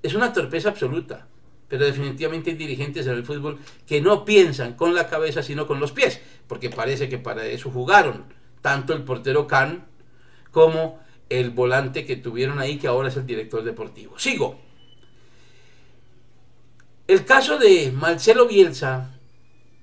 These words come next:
y de Ernesto Valverde para el Atlético de Bilbao se volvió un caso de Estado. En los últimos días se ha venido presentando la candidatura para este fin de semana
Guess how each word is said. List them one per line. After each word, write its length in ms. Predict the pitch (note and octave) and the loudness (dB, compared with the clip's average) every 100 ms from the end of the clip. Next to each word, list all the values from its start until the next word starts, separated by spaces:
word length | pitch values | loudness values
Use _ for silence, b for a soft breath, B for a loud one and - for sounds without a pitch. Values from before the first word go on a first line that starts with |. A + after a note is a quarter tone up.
| - - | -20 -14
y 220 | D3+ D3+ | -10 -4
de 100 | D3 | -2
Ernesto 380 | C3 F#3+ G3 G#3+ | 0 0 2 0
Valverde 500 | D#3 B2+ D#3+ D#3 F#3+ | 0 -2 -2 -2 -2
para 540 | E3 C#3+ B2+ A#2+ - | -2 -2 -2 -4 -8
el 180 | C#3 C3+ | -6 -2
Atlético 840 | C3 C3 E3 E3 - F#3+ - D#3 C3 | -2 -2 -4 -4 -6 -10 -6 -4 -4
de 260 | A#2+ C3 | -2 -2
Bilbao 480 | A#2+ B2 A#2 C3 F3 | -2 -6 -4 -2 -2
se 140 | - | -2
volvió 340 | C3 A#2+ A#2 B2+ | -2 -2 -4 -6
un 160 | C3 | -6
caso 300 | C3 E3 D3 | -4 -4 -2
de 100 | D3 | -6
Estado. 440 | G#2 - C3+ - - - - - - - - - - - - - - B B B B B - | -6 -10 -12 -14 -20 -20 -20 -20 -20 -20 -20 -20 -20 -20 -20 -20 -18 B B B B B 0
En 140 | E3+ | 4
los 160 | G3 A3+ | 4 2
últimos 360 | C4 A#3+ G#3 | -4 2 2
días 240 | E3 A3 - | 4 4 4
se 120 | A3+ | 4
ha 20 | |
venido 400 | A3 A3 A3+ A3+ | 4 2 -4 -2
presentando 580 | F#3+ E3+ D#3 C#3+ - G#3+ | -2 -2 -4 -2 0 0
la 120 | G3 | 0
candidatura 580 | E3+ D3 D3 - F#3 - | -2 -2 -2 0 -2 0
para 140 | D3+ | -2
este 180 | D3+ G3 | -2 -4
fin 140 | F3+ | -2
de 80 | F#3 | -2
semana 480 | F#3+ F3+ D#3 C#3+ | -2 -2 -2 -4